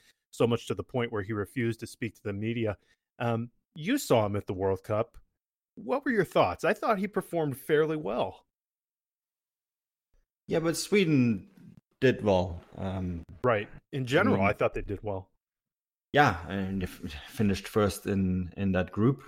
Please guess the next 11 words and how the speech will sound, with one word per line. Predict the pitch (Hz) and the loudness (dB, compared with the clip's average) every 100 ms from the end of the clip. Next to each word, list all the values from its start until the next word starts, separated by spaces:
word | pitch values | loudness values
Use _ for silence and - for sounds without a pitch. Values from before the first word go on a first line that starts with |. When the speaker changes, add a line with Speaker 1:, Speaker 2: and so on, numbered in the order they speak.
| - | -8
Speaker 2:
with | 95 | -8
Germany, | - 104 101 117 123 - - | 0 4 6 6 4 -2 -6
right? | 92 104 - - | 0 0 0 -10
Um, | - 90 90 90 | -2 0 0 0
the | 92 90 87 | 0 -2 0
only | 95 101 | 4 4
game | 95 98 92 | 4 4 4
that | 90 - | 2 2
they | |
lost | 90 87 87 - | 2 2 2 0
was | 92 90 - | 0 2 -2